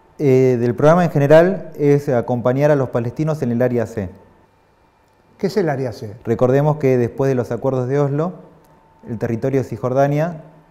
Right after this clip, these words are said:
Speaker 1: se divide en área A, B y C. El área A está bajo la autoridad palestina, simbólicamente, porque el ejército
Speaker 2: Correcto.
Speaker 1: israelí puede entrar cuando quiere.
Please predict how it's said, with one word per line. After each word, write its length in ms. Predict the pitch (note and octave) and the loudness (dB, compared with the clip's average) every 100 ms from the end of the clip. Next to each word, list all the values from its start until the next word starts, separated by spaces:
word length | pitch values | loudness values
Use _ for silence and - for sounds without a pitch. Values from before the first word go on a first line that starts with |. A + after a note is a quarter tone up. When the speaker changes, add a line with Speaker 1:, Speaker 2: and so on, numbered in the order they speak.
| _ | _
Speaker 1:
se 200 | A#2 B2 | -10 -4
divide 400 | A#2+ B2+ C#3 C#3+ | -2 0 2 2
en 100 | C3+ | 2
área 500 | C3+ C3 A#2 F#2+ C#3 | 0 0 0 2 2
A, 40 | C#3+ | 4
B 200 | C#3 C3 | 4 2
y 80 | |
C. 280 | A#2 A2+ G2+ - - - - | 0 -4 -4 -8 -20 -20 -10
El 120 | B2+ | -2
área 320 | C3+ C#3+ D3 | 0 6 6
A 40 | E3 | 6
está 240 | E3 C#3+ | 4 2
bajo 300 | C3+ A#2+ B2 | 2 2 -2
la 80 | A2+ | -4
autoridad 400 | A2+ A#2 B2+ C3+ | -4 -4 -2 0
palestina, 720 | C3+ C3 - E3 D#3 F3 - - - _ _ | -2 -4 -4 -4 -4 -6 -10 -20 -20 _ _
simbólicamente, 800 | - C3 D3 E3+ D3 E3 D#3 A#2+ | -10 -2 2 4 4 4 2 0
porque 240 | G2+ A2 A2 | -4 -4 -2
el 60 | |
ejército 300 | G#2+ C3+ B2+ | -2 -4 0
Speaker 2:
Correcto. 160 | C#3 C#3 | 2 4
Speaker 1:
israelí 200 | D3 D#3 | 4 2
puede 240 | D3+ C#3 | 2 0
entrar 300 | C3 B2+ C3+ | 0 0 -2
cuando 240 | B2+ C3 C#3 | -2 -4 -2
quiere. 400 | D#3 D3+ F3+ | 0 0 -2